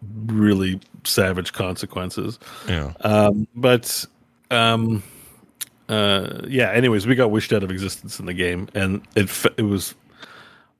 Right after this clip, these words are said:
Speaker 1: I felt it, it felt terrible, and but awesome at the same time. I don't
Speaker 2: Mm.
Speaker 1: know. I was, I was stoked about it.
Speaker 2: Another fun little note here, um, in some of these infographics, uh,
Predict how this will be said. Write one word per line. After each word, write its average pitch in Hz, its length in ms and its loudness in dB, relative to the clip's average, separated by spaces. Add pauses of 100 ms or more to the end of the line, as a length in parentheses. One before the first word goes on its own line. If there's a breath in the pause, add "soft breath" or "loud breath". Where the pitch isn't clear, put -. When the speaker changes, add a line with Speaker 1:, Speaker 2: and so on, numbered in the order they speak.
(460)
Speaker 1:
I 120 100 0
felt - 200 2
it, 139 180 0
it 143 260 0
felt 143 280 -2
terrible, 156 640 0 (640 loud breath)
and 107 420 -2
but 104 200 -2
awesome 98 400 2
at - 100 -6
the 117 80 -6
same - 260 -6
time. - 340 -4 (120)
I - 60 -2
don't 92 100 2
Speaker 2:
Mm. 87 60 2
Speaker 1:
know. 82 220 -2
I 104 100 -4
was, 101 160 -4 (320)
I 107 120 2
was 104 120 2
stoked - 320 -6
about - 240 -10
it. - 140 -10 (380 loud breath)
Speaker 2:
Another 120 360 -2
fun 113 240 -2
little 104 180 0
note 98 280 0
here, 101 340 0 (100)
um, 92 560 0 (260)
in 95 100 -4
some 98 180 2
of 92 60 0
these 85 120 0
infographics, 85 800 -2 (140)
uh, 82 400 0